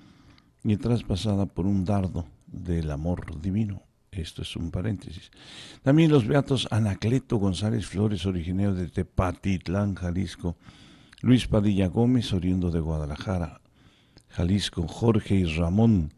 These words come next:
Vargas González, nacidos en Ahualulco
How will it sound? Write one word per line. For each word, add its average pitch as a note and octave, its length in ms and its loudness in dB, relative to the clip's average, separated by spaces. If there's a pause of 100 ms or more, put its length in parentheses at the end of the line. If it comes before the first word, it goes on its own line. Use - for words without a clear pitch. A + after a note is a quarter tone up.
(320)
Vargas F#2 540 0
González, E2+ 640 -2
nacidos F2 500 -2
en E2 160 -2 (160)
Ahualulco E2 1300 2